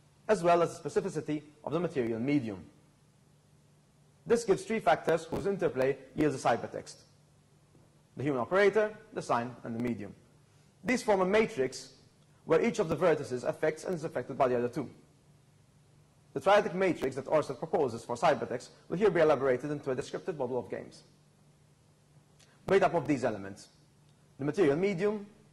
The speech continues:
the sign, the structure, and the player. So I'll go, um, through these four and make some notes about them.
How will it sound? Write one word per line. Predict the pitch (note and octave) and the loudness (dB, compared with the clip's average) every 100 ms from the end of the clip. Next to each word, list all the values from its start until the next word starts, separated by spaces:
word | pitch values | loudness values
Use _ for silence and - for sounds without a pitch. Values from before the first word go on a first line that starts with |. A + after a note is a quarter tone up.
| _ _ _ _ _ - | _ _ _ _ _ -12
the | A#2+ | -2
sign, | F#3+ F3+ E3+ F3+ - - _ _ _ _ _ B2 | 2 2 0 -6 -12 -20 _ _ _ _ _ -12
the | |
structure, | - F3 E3+ - C#3+ C#3+ - - _ _ _ _ | 0 2 2 -2 -4 -4 -14 -20 _ _ _ _
and | C3 A#2+ | -4 -4
the | |
player. | - D3 F2 - - _ _ _ _ _ _ _ _ _ _ _ _ | 0 2 2 -6 -18 _ _ _ _ _ _ _ _ _ _ _ _
So | - | 2
I'll | C#3 | 4
go, | C#3+ C#3 C3+ - - | 4 2 0 -12 -8
um, | B2+ B2 A#2+ A2+ - - _ _ | -4 -2 -4 -10 -16 -20 _ _
through | - C3 | -6 -2
these | C3+ B2+ | -2 -2
four | A#2 A#2 A2+ B2 - - - | 0 0 -2 -10 -20 -14 -8
and | A2+ G#2+ - - - _ _ _ - | -6 -6 -12 -16 -18 _ _ _ -12
make | A2 | -10
some | A2 | -6
notes | A2+ A#2 - | -4 -4 -4
about | G2 | -8
them. | - | -8